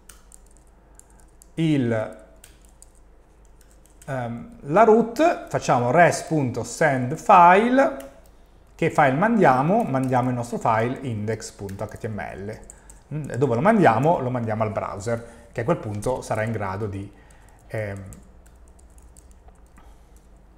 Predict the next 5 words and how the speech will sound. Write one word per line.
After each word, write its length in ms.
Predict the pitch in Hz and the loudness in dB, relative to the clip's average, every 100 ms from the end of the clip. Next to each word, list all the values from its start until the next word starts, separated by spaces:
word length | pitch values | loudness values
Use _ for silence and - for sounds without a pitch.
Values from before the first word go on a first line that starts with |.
| - - - - - - _ | -20 -20 -20 -20 -20 -20 _
di 180 | 120 139 | -6 0
leggerlo 760 | 117 107 113 113 120 117 - - - - | 0 0 -2 0 2 2 -2 -16 -20 -8
e 140 | 127 | -6
di, 400 | 110 110 110 - - | -4 -6 -10 -14 -12
ehm, 520 | 107 101 101 98 | -10 -8 -12 -14